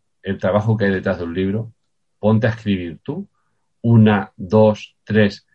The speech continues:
cincuenta páginas, cien páginas y que tenga coherencia, que tenga sentido. Verás lo que cuesta llegar a esa parte final que digas, "Punto final, hasta aquí hemos llegado". Deseo que el libro te guste, para mí será un honor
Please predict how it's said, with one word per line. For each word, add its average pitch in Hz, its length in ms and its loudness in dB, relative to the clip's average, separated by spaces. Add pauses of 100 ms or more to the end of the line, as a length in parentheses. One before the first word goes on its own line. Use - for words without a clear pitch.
(300)
cincuenta 120 680 2
páginas, 117 520 0
cien 117 320 0
páginas 117 680 -4
y 110 80 -2
que 104 120 0
tenga 117 400 0
coherencia, 101 680 0
que 95 80 -8
tenga 104 300 0
sentido. - 560 -10 (320)
Verás 107 640 -2 (300)
lo 95 200 -4
que 85 180 -12
cuesta 113 360 0
llegar 110 400 -2 (380)
a 98 80 -2
esa 95 240 -2
parte 98 260 -2
final 101 340 0
que 95 120 -6
digas, 92 360 -6
"Punto 117 320 0
final, 78 340 -10
hasta - 200 -14
aquí 95 120 -4
hemos 82 200 -6
llegado". 76 360 -8 (1000)
Deseo 123 480 2
que 110 100 -4
el 95 80 -2
libro 101 240 2
te 95 80 -6
guste, 110 400 -2
para 90 220 -2
mí 92 140 -4
será 85 340 -4
un 80 160 -8
honor 117 400 0